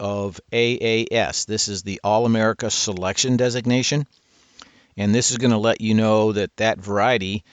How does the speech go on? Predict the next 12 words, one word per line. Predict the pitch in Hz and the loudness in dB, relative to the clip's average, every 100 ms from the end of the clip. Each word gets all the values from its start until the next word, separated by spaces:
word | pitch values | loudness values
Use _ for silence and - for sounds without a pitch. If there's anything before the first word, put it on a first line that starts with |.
| _ _ _ _ | _ _ _ _
um, | - 92 92 92 - | -10 -8 -4 -6 -6
really | 110 110 127 139 139 110 110 | -8 -4 -2 0 2 0 0
has | 107 107 98 | 0 0 0
been | 101 95 | -2 -2
tested | - 117 113 110 92 | 2 2 2 -2 -4
throughout | - 110 113 127 | -2 2 4 2
the | 120 | 0
United | 107 101 101 | 0 2 0
States | - 107 101 98 | -2 -2 -2 -2
in | 98 90 | -2 0
many | 101 139 127 | 2 2 2
locations | 107 - 101 92 - 95 101 - | 0 -2 -4 -4 -2 -2 -2 -4